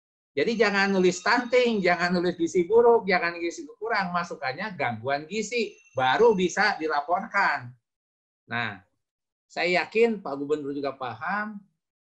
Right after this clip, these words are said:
eh, jumlah penduduk, eh, Sumatera Barat yang sudah masuk ke B P J S itu berapa persen, Pak? Delapan puluh ada ya? Nanti kita lihat, Pak.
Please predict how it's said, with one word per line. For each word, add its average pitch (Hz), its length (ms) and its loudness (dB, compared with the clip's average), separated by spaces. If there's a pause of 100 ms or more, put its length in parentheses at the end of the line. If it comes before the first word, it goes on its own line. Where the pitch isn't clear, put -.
(140)
eh, 127 160 -6
jumlah 180 480 -2 (400)
penduduk, 185 560 0 (480)
eh, 143 560 -6
Sumatera 170 400 -4
Barat 196 460 0
yang 156 180 -2
sudah 160 320 -4
masuk 151 480 -8
ke 143 80 -4 (160)
B 131 40 -2 (100)
P 147 100 -4
J 127 80 -12 (220)
S 220 260 -6 (400)
itu - 160 -4
berapa 175 320 -2
persen, 180 320 -4
Pak? 104 160 -10 (1800)
Delapan 143 320 -4
puluh 185 240 -2
ada 190 140 -4
ya? 214 160 -2 (960)
Nanti 156 180 -2
kita 196 160 -2
lihat, 190 240 0
Pak. 135 140 -4